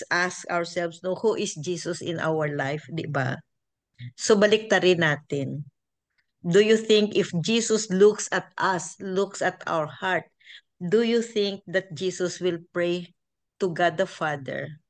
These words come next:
or to praise Him because of our hearts? Yun, baliktarin natin. Kung si Jesus, kaya no, tingnan ang puso natin. Wh-, when Jesus, eh,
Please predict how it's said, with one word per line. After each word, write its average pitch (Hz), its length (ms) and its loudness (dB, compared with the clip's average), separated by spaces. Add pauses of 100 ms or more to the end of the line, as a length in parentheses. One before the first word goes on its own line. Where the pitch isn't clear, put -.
(260)
or 180 160 2
to 180 160 -2
praise 170 400 0
Him 160 160 -2
because 165 560 -2
of 151 160 -4
our 143 320 0
hearts? - 640 -12 (720)
Yun, 143 400 -2
baliktarin 151 560 0
natin. 147 560 -6 (2250)
Kung 208 160 6
si 208 160 2
Jesus, 196 480 2
kaya 190 240 4
no, 208 160 0
tingnan 190 400 4
ang 185 160 -4
puso 165 320 0
natin. 165 480 -6 (320)
Wh-, 202 240 2
when 208 160 6
Jesus, 214 480 4
eh, 208 160 4